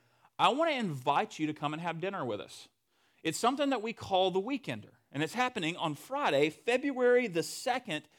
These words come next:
at six o'clock. And here's what the Weekender is. It happens over the weekend. Okay, so we're, we're really creative around here. We called it the Weekender. All right, so there it is. So it happens on a Friday, and it's where you explore and we explain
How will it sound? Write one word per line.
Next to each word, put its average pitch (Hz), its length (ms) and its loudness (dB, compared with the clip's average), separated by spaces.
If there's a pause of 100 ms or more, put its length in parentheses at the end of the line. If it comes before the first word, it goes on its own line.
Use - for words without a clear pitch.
(180)
at 170 140 2
six - 400 -2
o'clock. 170 420 2 (320)
And 190 100 -2
here's 269 120 2
what 277 120 2
the 240 60 -2
Weekender 185 500 2
is. - 280 -12
It - 40 -2
happens 160 240 4
over 156 120 0
the 175 60 0
weekend. 131 380 -2
Okay, 127 240 -6
so 120 160 -8
we're, 123 160 -2 (240)
we're 143 100 4
really 156 240 6
creative 120 340 0
around 110 200 -6
here. 107 180 -10
We 110 120 -10
called 117 200 -4
it 107 100 -12
the 117 60 -8
Weekender. 104 320 -8
All 113 60 4
right, 110 200 0
so 120 80 -10
there 127 140 2
it 120 60 0
is. 107 160 -8 (260)
So 196 220 6
it 190 120 4
happens 233 300 4
on 285 100 0
a 285 40 2
Friday, 147 460 4 (220)
and 185 260 2
it's 214 180 -2
where 190 160 6
you 165 260 0
explore 160 560 0 (540)
and 175 240 -2
we 240 160 2
explain 147 680 -4